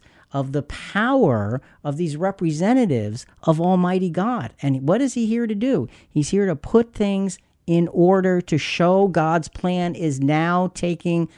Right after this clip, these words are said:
another step. That's what he was telling Daniel back then, and that's what he's telling Zacharias. That's what he's telling Mary. God's plan is moving forward. See, these kinds of angelic visits were unexpected. Uh, and, and let's pause there, because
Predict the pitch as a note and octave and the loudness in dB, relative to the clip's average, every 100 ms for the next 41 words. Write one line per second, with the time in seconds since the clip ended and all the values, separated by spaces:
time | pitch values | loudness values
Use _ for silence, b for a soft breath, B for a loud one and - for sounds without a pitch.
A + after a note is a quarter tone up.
0 | b D#3+ D#3 D3+ D#3 - E3 - b b | b 0 2 2 0 0 -2 -2 b b
1 | B2 A2 - E3 D#3 - D3 C#3 B2+ A#2+ | -4 -4 -2 -2 -2 0 0 2 0 0
2 | C#3 F#3 F3 D#3+ - D#3+ B3 - b b | 0 -2 -6 -8 -8 -8 -8 -12 b b
3 | A#2+ A#2+ C#3+ - D3+ C#3 D3+ C3 A#2 A2 | -4 -2 -2 -2 -2 -2 -2 -2 -2 -4
4 | A2 A2 E3 A#3 - B B A#2+ A2 C3+ | -4 -4 -4 -6 -10 B B -4 2 2
5 | - D3+ C#3 - C#3+ C3+ B2 A#2 G2+ - | 2 2 0 0 -2 0 -2 -4 -6 -16
6 | _ A2+ C3+ D3 D#3+ - - C#3+ C3+ C3+ | _ -2 2 4 2 -2 -2 0 0 0
7 | A#2+ B2+ A#2 A#2 - C#3 - - B - | -2 -2 -2 -4 -4 -6 -6 -14 B -4
8 | D3+ F3 B3 - B3+ A#3 F3 D3 D#3 D3 | -2 -2 -4 -6 -6 -2 -2 -2 -2 0
9 | E3 D#3 C3 D#3+ G3 - D3 C#3 - F3 | -2 -2 -2 -2 -4 -6 -6 -6 -2 -2
10 | D3+ - - D3 - - - _ _ _ | -2 -4 -2 -2 -2 -12 -16 _ _ _
11 | - G2+ - B2+ B2 C#3+ D3+ - G3 F#3 | -12 -12 -10 -10 -4 2 0 2 2 2
12 | C#3 G#2+ - B2+ - C#3 | 0 -4 -4 -4 2 0